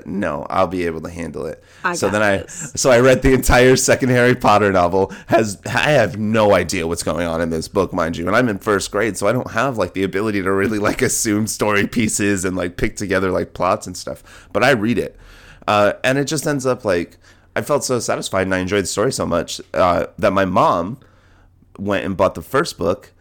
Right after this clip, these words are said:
Speaker 1: and then we ended up reading it together. Um, and I just think that, uh, it, this story resonated with me in that same way, especially where
Speaker 2: Mm-hmm.
Speaker 1: it talks about my mom being a Nora Roberts reader.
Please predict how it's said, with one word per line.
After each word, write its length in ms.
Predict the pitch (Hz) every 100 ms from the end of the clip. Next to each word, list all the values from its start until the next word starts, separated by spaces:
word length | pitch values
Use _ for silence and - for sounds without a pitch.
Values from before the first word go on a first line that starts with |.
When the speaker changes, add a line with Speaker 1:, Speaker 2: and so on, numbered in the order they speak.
| _ _ _
Speaker 1:
and 160 | 104 110
then 160 | 107
we 160 | 107 120
ended 200 | 120 123
up 120 | 123
reading 220 | 127 117
it 140 | 107 -
together. 560 | 95 92 90 67 - _ _ _ _
Um, 560 | - 104 90 65 60 - - _ _ -
and 160 | 139
I 80 | 156
just 240 | 160 165 -
think 180 | 160
that, 280 | 151 147 147 -
uh, 80 | 107
it, 600 | 110 - 131 123 - 113
this 180 | 143 -
story 220 | 123 101
resonated 540 | 95 92 92 90 85
with 180 | 90 90
me 160 | 95 90
in 80 |
that 180 | 82 80
same 200 | - 85
way, 160 | 80 65
especially 500 | 85 - 135 - 113
where 220 | 92 87
Speaker 2:
Mm-hmm. 100 | 80
Speaker 1:
it 20 |
talks 220 | 101 95
about 220 | 98 92 101
my 100 | 101
mom 300 | 98 95 90
being 180 | 90
a 60 | 87
Nora 260 | 85 92 90
Roberts 480 | 87 90 90 -
reader. 320 | 98 92 98